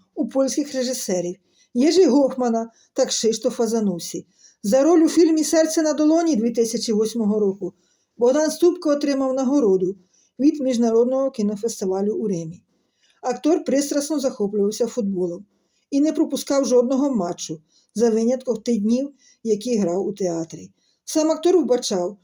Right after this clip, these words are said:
що у театрі з футболом є дуже багато подібного. Правила є, традиції є, канони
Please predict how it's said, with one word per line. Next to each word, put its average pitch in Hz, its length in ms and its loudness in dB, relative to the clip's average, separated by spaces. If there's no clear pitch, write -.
що - 220 0
у 294 80 4
театрі 302 440 2
з - 60 -6
футболом 302 540 0
є 247 100 2
дуже 190 280 0
багато 208 420 -2
подібного. 170 680 -4
Правила 269 480 4
є, 233 240 2
традиції 233 720 0
є, 220 140 -2
канони 202 640 -2